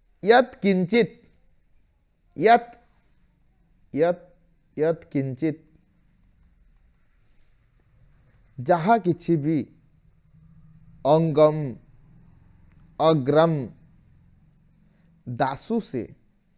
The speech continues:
ଦାସୁ ସେ ର ଅର୍ଥ ହଉଛି ଯୋଉମାନେ ହବ୍ୟାଦି ପ୍ରଦାନ କରନ୍ତି, ୟଜମାନ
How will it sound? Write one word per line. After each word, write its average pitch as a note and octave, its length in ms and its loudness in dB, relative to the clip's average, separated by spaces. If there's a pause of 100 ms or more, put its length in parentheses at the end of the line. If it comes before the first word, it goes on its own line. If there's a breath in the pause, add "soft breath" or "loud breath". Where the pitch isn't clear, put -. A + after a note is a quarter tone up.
(160)
ଦାସୁ D3 500 -8
ସେ C3+ 200 -6 (460)
ର A#2+ 120 -12 (100)
ଅର୍ଥ A#2 280 -12 (140)
ହଉଛି B2+ 520 -16 (4000)
ଯୋଉମାନେ D#3 440 0 (640)
ହବ୍ୟାଦି D#3 680 2
ପ୍ରଦାନ C#3 560 -6
କରନ୍ତି, C3+ 520 -12 (1500)
ୟଜମାନ F3 680 4